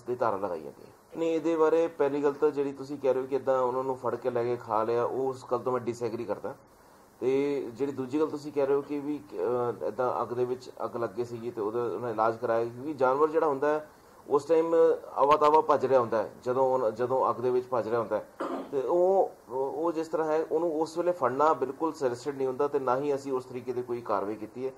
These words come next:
ਸਾਡਾ ਸਭ ਤੋਂ ਪਹਿਲਾਂ ਜਿਹੜੀ ਕਾਰਵਾਈ ਹੁੰਦੀ ਹੈ ਉਹ ਹੁੰਦੀ ਕਿ ਅੱਗ ਨੂੰ ਇਮੀਡੀਏਟਲੀ ਕਾਬੂ ਕੀਤਾ ਜਾਏ। ਉਹਦੇ ਲਈ ਮੌਕੇ 'ਤੇ ਫਾਇਰ ਬ੍ਰਿਗੇਡ ਵੀ ਬੁਲਾਈ ਗਈ ਸੀ, ਸਾਡੇ ਸਟਾਫ ਪੂਰਾ ਪਹੁੰਚਿਆ ਸੀਗਾ ਤੇ ਉਹਦੇ ਮੁਤਾਬਿਕ ਅੱਗ 'ਤੇ ਪੂਰਾ ਕਾਬੂ ਪਾਇਆ ਗਿਆ।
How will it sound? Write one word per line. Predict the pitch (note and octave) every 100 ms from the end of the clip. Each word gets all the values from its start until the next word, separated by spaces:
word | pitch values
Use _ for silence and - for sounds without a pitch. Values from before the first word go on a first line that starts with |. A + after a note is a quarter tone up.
| - - -
ਸਾਡਾ | - C3 D#3
ਸਭ | D#3
ਤੋਂ | C#3 E3
ਪਹਿਲਾਂ | C#3+ D3
ਜਿਹੜੀ | D3 D3+
ਕਾਰਵਾਈ | C#3 B2+ C#3
ਹੁੰਦੀ | D3 C3 C#3+
ਹੈ | D3
ਉਹ | A2+ D3
ਹੁੰਦੀ | C#3 D3
ਕਿ | C#3+ -
ਅੱਗ | B2+ B2+
ਨੂੰ | D3
ਇਮੀਡੀਏਟਲੀ | C#3 C3+ C3+ C3+ C3
ਕਾਬੂ | A#2+ G#2 G#2
ਕੀਤਾ | G2+ G2
ਜਾਏ। | F2+ E2 - - - -
ਉਹਦੇ | - D3+
ਲਈ | D#3+ E3
ਮੌਕੇ | D3 C3+
'ਤੇ | D3
ਫਾਇਰ | D3 A#2+ A2
ਬ੍ਰਿਗੇਡ | A#2 B2 C#3
ਵੀ |
ਬੁਲਾਈ | C#3 C3 C3+
ਗਈ | C#3+
ਸੀ, | C#3+ D#3 C#3+
ਸਾਡੇ | C3 B2
ਸਟਾਫ | B2 A#2 A2+ -
ਪੂਰਾ | B2+
ਪਹੁੰਚਿਆ | A#2 A#2 B2+
ਸੀਗਾ | A#2+ C3 C#3 C#3 - - -
ਤੇ | B2+
ਉਹਦੇ | B2+
ਮੁਤਾਬਿਕ | B2+ A#2+ B2 B2+ - -
ਅੱਗ |
'ਤੇ | A2 A#2+
ਪੂਰਾ | A#2 A#2+ B2+
ਕਾਬੂ | A2 G#2+
ਪਾਇਆ | A2 F2 B1+
ਗਿਆ। | - -